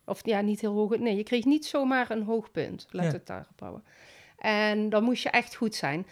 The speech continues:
Speaker 1: En ik had ook, het eerste jaar had ik, eh, zesjes. Nou ja, prima, niks speciaals, niks heel, eh, heel wonderbaarlijks goed. En, eh, eh, maar, eh, het tweede jaar kregen een, eh, werd er een wedstrijd uitgeschreven.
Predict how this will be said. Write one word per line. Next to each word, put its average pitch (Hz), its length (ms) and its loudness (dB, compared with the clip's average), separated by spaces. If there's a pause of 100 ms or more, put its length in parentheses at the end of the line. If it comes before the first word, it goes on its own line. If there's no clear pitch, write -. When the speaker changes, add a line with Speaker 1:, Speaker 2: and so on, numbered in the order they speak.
(240)
Speaker 1:
En 226 200 0
ik 214 120 0
had 156 180 -4
ook, 220 400 0
het - 160 -6
eerste 196 360 -4
jaar 180 260 2
had 160 200 0
ik, 160 180 -4
eh, 147 320 0 (100)
zesjes. - 760 -6 (400)
Nou 160 300 -10
ja, 156 320 -10
prima, 180 480 0 (140)
niks 165 380 -4
speciaals, 160 720 -4
niks 160 340 -8
heel, 156 380 -4
eh, 160 340 -2
heel 165 400 -6 (100)
wonderbaarlijks 165 760 -8
goed. - 380 -10 (480)
En, 202 320 -4
eh, 185 440 -4 (720)
eh, 185 60 -6
maar, 190 360 -4 (140)
eh, 190 100 -6 (260)
het - 160 -12
tweede 262 320 -2
jaar 254 340 -2
kregen 208 460 -4
een, 180 320 -6
eh, 185 140 -6
werd 190 260 -6
er - 80 -12
een 180 100 -6
wedstrijd 226 460 -4
uitgeschreven. 269 920 -8